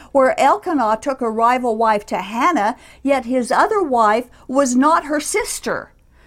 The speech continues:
but she was a sister Israelite. Many Bible scholars have noted that this is a blanket prohibition for polygamy for all the nation, not just against marrying sisters-in-law, but any sister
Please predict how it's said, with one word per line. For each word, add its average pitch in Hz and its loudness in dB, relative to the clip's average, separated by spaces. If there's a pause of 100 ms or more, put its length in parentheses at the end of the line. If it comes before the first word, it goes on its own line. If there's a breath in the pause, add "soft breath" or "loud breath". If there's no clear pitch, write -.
(140 soft breath)
but 247 0 (140)
she 233 -6
was 254 -2
a 226 -6
sister 233 -6
Israelite. 208 -6 (640 soft breath)
Many 285 -2
Bible 254 0
scholars 196 0
have 190 -8
noted 233 -2
that 190 -6
this 294 -6
is 214 -8
a 190 -4
blanket 233 -2
prohibition 226 -4
for 233 -6
polygamy 214 -6 (200 loud breath)
for 208 0
all 262 4
the 269 2
nation, 262 -2 (300 soft breath)
not 247 0
just 330 -4
against 247 -4
marrying 220 -4
sisters-in-law, 185 -6 (320 loud breath)
but 226 -4
any 302 -2
sister 262 -4